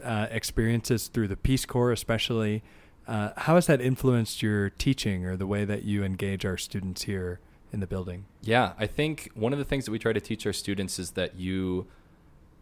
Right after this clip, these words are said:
Speaker 2: if you are foreign to a place, or if you are, if you do not know about a place or a group of people, then you're only going to take in information from outside sources about that.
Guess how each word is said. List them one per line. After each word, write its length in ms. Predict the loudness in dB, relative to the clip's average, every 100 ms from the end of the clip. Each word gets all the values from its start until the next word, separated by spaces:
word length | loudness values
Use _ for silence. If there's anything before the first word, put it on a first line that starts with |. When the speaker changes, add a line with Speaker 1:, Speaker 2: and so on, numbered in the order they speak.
| -8
Speaker 2:
if 160 | -6 2
you 240 | 4 4
are 480 | 6 8 8 6 2
foreign 340 | 0 2 4 2
to 120 | 0
a 40 |
place, 380 | 0 0 0 0
or 40 |
if 140 | -4 -2
you 120 | 2
are, 140 | 2 0
if 140 | -4
you 60 | -4
do 120 | -2
not 280 | 0 0 0
know 200 | 0 0
about 200 | -2 -4
a 60 |
place 340 | -2 -2 -2 0
or 60 |
a 60 | -2
group 180 | -2 -4
of 80 | -2
people, 280 | -2 -2
then 140 | -2 -2
you're 160 | -4
only 240 | -2 0 0
going 320 | 0 -2 -2
to 160 | -6 -6
take 260 | -4 -4
in 80 | -4
information 560 | -6 -6 -6 -4 -6 -8
from 160 | -8
outside 340 | -8 -6 -8 -6
sources 380 | -8 -6 -8 -8
about 260 | -10 -10
that. 200 | -12 -14